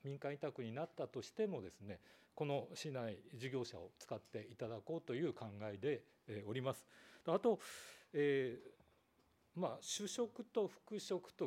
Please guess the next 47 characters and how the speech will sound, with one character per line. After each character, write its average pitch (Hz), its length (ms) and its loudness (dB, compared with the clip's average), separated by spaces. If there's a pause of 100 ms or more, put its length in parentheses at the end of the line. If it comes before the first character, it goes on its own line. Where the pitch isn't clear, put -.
牛 147 240 2
乳 196 120 6
っ 196 40 4
て 156 140 2
形 120 400 -4
の 113 120 -6 (260)
お-、 147 180 -2 (100)
大 - 20 -2
ま 139 140 2
か 120 100 0
に 98 100 -6
構 135 220 4
成 123 220 0
な 123 140 0
ん 107 80 -4
で 92 100 -10
す - 80 -16
け 107 100 -10
れ 92 80 -6
ど 92 120 -14
も、 120 260 2 (560)
え 110 680 -2
ー、 170 40 -4
ま 190 80 6
あ、 - 20 6
牛 160 120 4
乳 208 180 4
を 196 100 2
除 185 320 2
い 180 60 2
て 180 220 4
そ 160 120 -4
の 139 80 -4
副 - 300 -4
食 254 320 -2
っ - 20 -2
て - 200 0
い - 20 6
う 120 60 4
部 113 120 0
分 107 360 -8
で 120 100 0
す - 60 -8
け - 80 -4
れ 101 80 -4
ど 95 120 -16
も、 120 260 -4